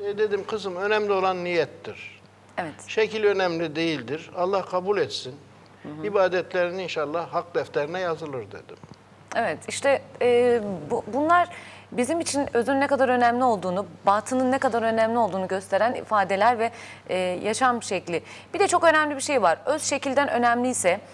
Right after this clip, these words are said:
Speaker 2: hep sorulan sorulardan bir tanesi, siz de bunu yazılarınızda kaleme almışsınız, konuşmak isterim sizle. Namaz, oruç ve, e, Hacı Bektaşi Veli öğretisinde Fatiha ne anlama gelir? Neden namaz kılmaz Alevi ve Bektaşiler? E, bunlara da değinmenizi istesem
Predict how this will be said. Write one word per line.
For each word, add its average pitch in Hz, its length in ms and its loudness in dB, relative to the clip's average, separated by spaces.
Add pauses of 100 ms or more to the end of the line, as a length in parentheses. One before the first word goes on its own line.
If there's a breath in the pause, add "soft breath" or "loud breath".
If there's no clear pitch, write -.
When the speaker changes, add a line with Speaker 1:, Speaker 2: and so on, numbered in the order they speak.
(240 loud breath)
Speaker 2:
hep 370 160 -2
sorulan 269 360 4
sorulardan 247 560 2
bir 247 40 -8
tanesi, 220 340 -2
siz 240 220 -2
de 233 80 4
bunu 226 120 0
yazılarınızda 226 480 0
kaleme 214 320 4
almışsınız, 214 420 0
konuşmak 208 380 -4
isterim 202 300 -2
sizle. 151 340 -4 (380 loud breath)
Namaz, 214 560 2 (140)
oruç 208 580 2
ve, 196 200 6 (400 loud breath)
e, 175 500 2 (180)
Hacı 190 300 -6
Bektaşi 196 520 0
Veli 196 180 0
öğretisinde 185 560 0
Fatiha 185 400 0
ne 180 120 0
anlama 180 380 0
gelir? 180 440 -4 (340 loud breath)
Neden 202 280 2
namaz 190 340 2
kılmaz 180 340 0
Alevi 175 340 -2
ve 147 80 -6
Bektaşiler? 180 720 0 (400 loud breath)
E, 190 320 -2 (200)
bunlara 349 340 2
da 247 120 -2
değinmenizi 262 480 4
istesem 220 440 2